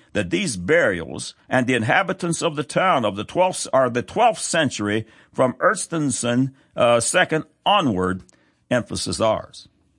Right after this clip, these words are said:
The first chapter of Exodus tells us that Pharaoh commanded that all male babies be killed.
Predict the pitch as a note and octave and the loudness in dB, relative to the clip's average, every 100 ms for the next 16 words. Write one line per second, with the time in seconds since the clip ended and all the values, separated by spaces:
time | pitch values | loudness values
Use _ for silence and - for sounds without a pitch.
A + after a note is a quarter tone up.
0 | _ _ _ _ - C#3 G#3+ G3 - F3 | _ _ _ _ -4 -2 0 0 0 2
1 | D#3+ - B2 G2 F3 F#3 - F#2 F2+ - | 2 2 -2 2 0 0 -4 -6 -6 -4
2 | G3 D#3+ D#2+ D2 - - _ _ - C3 | 0 0 -2 -8 -12 -16 _ _ -2 -2
3 | - - G#3 D3+ C3+ - C3 D3+ C3 A2+ | -2 -2 2 2 0 0 2 4 2 0
4 | G#2+ C3 - C3 F#3 F#3 D3 D#3 C#3 G#2 | 0 -2 0 2 4 4 4 4 2 0
5 | F3 A2+ A#2 G2 E2+ C#3 C3+ F#3+ G3 D2 | 0 0 -2 -2 -2 -4 -2 -4 -2 -6
6 | - | -10